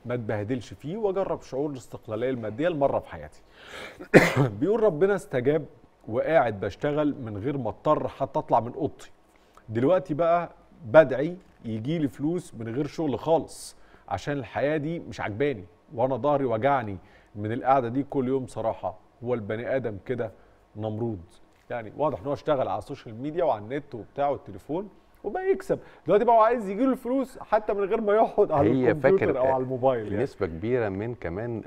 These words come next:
Speaker 2: ال-، وده مع ال-، يعني يتفق مع اللي كاتبه عبد الرحمن، آه، عبود.
Speaker 1: مم.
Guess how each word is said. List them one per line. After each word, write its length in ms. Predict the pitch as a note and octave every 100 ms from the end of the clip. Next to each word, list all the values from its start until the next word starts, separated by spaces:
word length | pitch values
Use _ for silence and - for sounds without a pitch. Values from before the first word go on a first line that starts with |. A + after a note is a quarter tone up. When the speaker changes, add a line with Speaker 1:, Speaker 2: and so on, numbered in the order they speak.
| -
Speaker 2:
ال-، 180 | D#2+ -
وده 420 | D2+ E2 C3+ G2 D2
مع 300 | D2 C2+ C2
ال-، 520 | C2+ C2 C2 C2 -
يعني 220 | C2+ C2
يتفق 400 | C#2 C2+ G#2+ - -
مع 240 | D2 C#2+ C#2
اللي 140 | C2
كاتبه 340 | - E2+ D2+ A#1+
عبد 100 | A#1 -
الرحمن، 580 | B1 - C#2+ D2 C#2+ B1+
آه، 960 | - - - - - _ _ _ -
عبود. 340 | C2+ C#2 G#2+ G#2 - - - - _
Speaker 1:
مم. 160 | C3 D#3